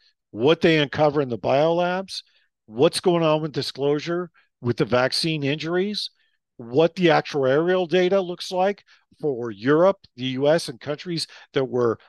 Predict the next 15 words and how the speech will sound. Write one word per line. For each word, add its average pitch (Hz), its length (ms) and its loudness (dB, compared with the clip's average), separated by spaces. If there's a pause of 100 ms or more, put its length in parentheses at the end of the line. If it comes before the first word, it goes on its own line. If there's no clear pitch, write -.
(100)
mass 127 420 0
vaccinations 139 840 -2
took - 240 -4
place. 139 460 -2 (300)
That's 147 340 2
signal. 170 540 -2 (960)
All 170 240 4
the 208 80 4
rest 202 320 2
of 151 80 -4
this 135 260 -4
is 113 200 -12 (240)
fucking 180 380 0
white 156 300 0
noise. 127 480 -10